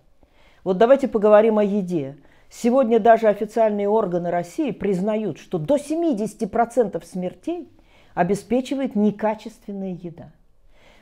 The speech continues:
Благодаря вот этому рынку мы снова возвращаемся вот к этой олигархической системе власти. Благодаря рынку, рынку, заточенному только на одно, на получение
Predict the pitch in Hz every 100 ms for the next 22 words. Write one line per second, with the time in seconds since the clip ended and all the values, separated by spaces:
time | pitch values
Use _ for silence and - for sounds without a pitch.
0 | - 180 220 240 285 269 262 254 233 214
1 | 254 381 359 185 156 175 - 208 302 285
2 | 233 202 202 202 233 240 233 220 196 -
3 | 202 208 202 180 170 165 165 160 160 160
4 | - 196 190 - 160 160 - 165 156 147
5 | 127 131 _ - _ _ - - - 202
6 | 226 262 262 202 240 339 294 175 185 185
7 | 247 339 311 190 160 151 139 135 180 220
8 | 277 - 190 170 170 196 196 208 277 254
9 | 214 180 156 160 175 185 233 185 156 135